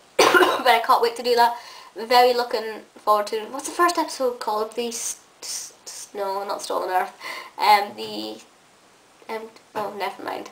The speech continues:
We'll find out when I do it. Yeah, please feel free to leave comments, let me know your thoughts, et cetera, and I'll see you all next time. Oh, and any Doctor Who tags,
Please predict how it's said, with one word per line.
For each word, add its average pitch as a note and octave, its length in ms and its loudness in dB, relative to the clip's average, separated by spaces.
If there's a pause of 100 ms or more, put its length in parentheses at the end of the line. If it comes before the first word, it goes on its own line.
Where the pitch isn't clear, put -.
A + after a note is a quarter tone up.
We'll D#4+ 140 4
find D4+ 300 4
out B3 160 4
when A3 120 -2
I A3 60 0
do A3 120 -4
it. G3 200 -4 (540)
Yeah, C#4+ 280 6 (320)
please D4 180 -4
feel C#4+ 100 -4
free C#4 140 -6
to C4 60 0
leave B3 120 2
comments, B3 400 0
let A3 120 -6
me - 60 -8
know G#3+ 60 -4
your G#3 80 -6
thoughts, A3 360 0
et - 140 -12
cetera, A#3 460 4
and G#3+ 160 2
I'll G#3 120 -2
see B3 180 -2
you B3+ 80 2
all C4+ 100 8
next E4+ 180 2
time. G4 180 0 (140)
Oh, D#4 160 10
and C#4 100 4
any D#4 140 6
Doctor D4+ 280 2
Who C4 140 -2
tags, - 400 4